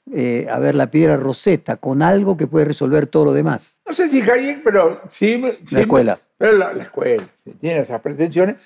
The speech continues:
Speaker 2: por lo cual terminan teniendo escuelas. Entonces vos tenés universidad y tenés la escuela austríaca. Dale, pasa, pasa.
Speaker 1: Entonces, ahí vos encontrás un parecido también con la escuela marxista, porque ambas creen que han encontrado la piedra Rosetta del conocimiento de la humanidad
Speaker 2: Hay
Speaker 1: o
Speaker 2: tipos
Speaker 1: de la
Speaker 2: que,
Speaker 1: economía.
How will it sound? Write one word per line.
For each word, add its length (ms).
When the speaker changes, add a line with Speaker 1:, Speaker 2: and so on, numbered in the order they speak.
Speaker 2:
por 120
lo 100
cual 220
terminan 340
teniendo 240
escuelas. 500
Entonces 220
vos 140
tenés 300
universidad 440
y 60
tenés 300
la 80
escuela 360
austríaca. 380
Dale, 240
pasa, 280
pasa. 200
Speaker 1:
Entonces, 420
ahí 160
vos 160
encontrás 320
un 100
parecido 400
también 440
con 400
la 60
escuela 260
marxista, 640
porque 420
ambas 500
creen 360
que 100
han 100
encontrado 720
la 140
piedra 280
Rosetta 500
del 120
conocimiento 540
de 40
la 60
humanidad 380
Speaker 2:
Hay 100
Speaker 1:
o 20
Speaker 2:
tipos 200
Speaker 1:
de 60
la 60
Speaker 2:
que, 40
Speaker 1:
economía. 440